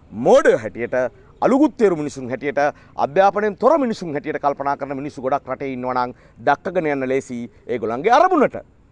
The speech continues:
ඉතින් ඒක තමයි මේ අරමුණ. ඉතින් ඒක හොඳට පේනවා. අර කවුද දේශබන්දු තෙන්නකෝන් ඔක්කොම ගිනි තියාගෙන, ගිනි තියාගෙන ගියා. ඉතින් මේ ගිනි තියාගෙන ගියාම අනේ අර, අර අරගල කරුවා අතක්වත් ඉස්සුවේ නෑ කාටවත්.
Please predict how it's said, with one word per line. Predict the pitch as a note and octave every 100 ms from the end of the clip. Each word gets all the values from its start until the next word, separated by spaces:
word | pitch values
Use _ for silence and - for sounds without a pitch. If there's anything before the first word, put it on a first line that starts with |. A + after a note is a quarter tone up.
| -
ඉතින් | C3+
ඒක | B2
තමයි | D3+ E3+
මේ | F3+
අරමුණ. | F3 A3 G#3+ A#2+ - _
ඉතින් | A#2+
ඒක | A#2+
හොඳට | B2+ B2 C#3+
පේනවා. | C#3 D#3 C#3+ C3 - _ -
අර | B2 C3+ C3 - _
කවුද | - C3
දේශබන්දු | B2+ B2 C#3 C#3 B2
තෙන්නකෝන් | C3+ B2+ B2 B2+
ඔක්කොම | B2 - B2
ගිනි | A#2 A#2+
තියාගෙන, | B2 A2+ A2+
ගිනි | A2
තියාගෙන | F#2 G#2+ B2 D3+
ගියා. | A2 C#2 _ _
ඉතින් | - E3+
මේ | G#3
ගිනි | F#3 G3+
තියාගෙන | G#3 F#3 F3+ E3+
ගියාම | D3+ D3 C#3+ C#3 _ -
අනේ | - C#3 D3+
අර, | C#3
අර | A#2
අරගල | A2 G#2+ C3+ C3+
කරුවා | C3 B2+ A#2+
අතක්වත් | A2 C#3+ - -
ඉස්සුවේ | B2+ - G#2
නෑ | E2+ -
කාටවත්. | G2 D#2+ B1+